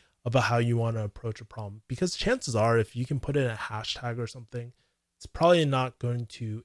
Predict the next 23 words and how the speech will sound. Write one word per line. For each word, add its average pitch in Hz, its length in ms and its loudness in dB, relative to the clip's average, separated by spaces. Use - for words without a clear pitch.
impact, 107 440 -16
make 107 240 -12
the 123 120 -12
impact 110 340 -14
that 107 100 -20
you 107 120 -2
want, 147 260 4
right? 113 260 -4
And 160 100 4
so, 156 400 6
um, 131 440 -4
what's 160 260 -2
also 202 300 2
rare 147 260 4
too 135 300 -6
these 117 260 -8
days 110 480 -8
is 117 480 -10
just - 380 -4
sitting 131 440 2
back 107 500 -6
and 123 480 -2
listening, 120 600 -2